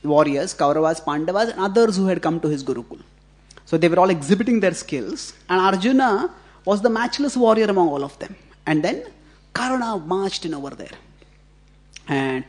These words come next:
Karna said, "Whatever Arjuna has done, I will do better than that." And, and when the exhibition started,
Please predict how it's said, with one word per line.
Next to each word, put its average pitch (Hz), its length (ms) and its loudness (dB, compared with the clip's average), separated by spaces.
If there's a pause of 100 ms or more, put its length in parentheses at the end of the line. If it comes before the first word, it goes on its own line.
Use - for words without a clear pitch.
(340)
Karna 196 300 -2
said, 220 260 -2
"Whatever 277 340 4
Arjuna 254 400 0
has 247 220 -2
done, 285 260 2 (260)
I 190 220 2
will 208 160 2
do 190 120 2
better 139 300 -2
than 135 200 -4
that." - 320 -10 (1080)
And, 175 380 -12 (260)
and 139 300 2
when 185 320 2
the 170 220 2
exhibition 185 440 0
started, 226 540 -2